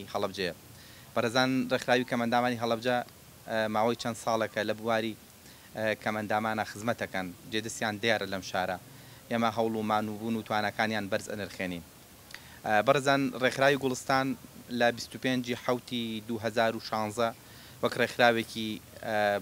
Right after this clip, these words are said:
بواری پەروەردەی مناڵ و نەوجەوان، ئە، لە فەرمانگە ڕێکخراوە ناحکومەکانی حکوومەتی هەرێمی کوردستان جازی فەرمی وەرگرتووە و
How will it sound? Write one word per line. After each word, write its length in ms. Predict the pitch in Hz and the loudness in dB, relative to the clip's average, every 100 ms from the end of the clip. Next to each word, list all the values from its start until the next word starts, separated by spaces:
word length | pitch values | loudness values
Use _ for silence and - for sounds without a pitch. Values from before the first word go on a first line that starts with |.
| 101 | 0
بواری 380 | 110 120 117 110 | 4 6 6 0
پەروەردەی 360 | 113 107 101 113 | -2 -2 -2 -2
مناڵ 220 | 110 113 107 | 0 0 -2
و 80 | 107 | -4
نەوجەوان، 400 | 101 107 110 113 | -4 0 0 -2
ئە، 720 | 117 - - - - - 107 | -6 -18 -20 -20 -14 -2 0
لە 100 | 107 - | 0 0
فەرمانگە 380 | 107 107 110 113 | 0 0 0 -2
ڕێکخراوە 300 | 110 110 107 | 0 0 2
ناحکومەکانی 760 | 101 - - 101 110 110 107 98 | -2 -6 -8 -2 0 0 -2 -8
حکوومەتی 360 | - - 113 107 | -12 -4 -4 -2
هەرێمی 200 | 107 110 101 | -4 -4 -6
کوردستان 480 | 104 - 107 107 | -12 -4 -4 -2
جازی 220 | 98 101 104 | -2 -2 -2
فەرمی 320 | - 101 107 | -4 -2 -2
وەرگرتووە 380 | 98 90 - | -4 -8 -8
و 60 | 120 | -8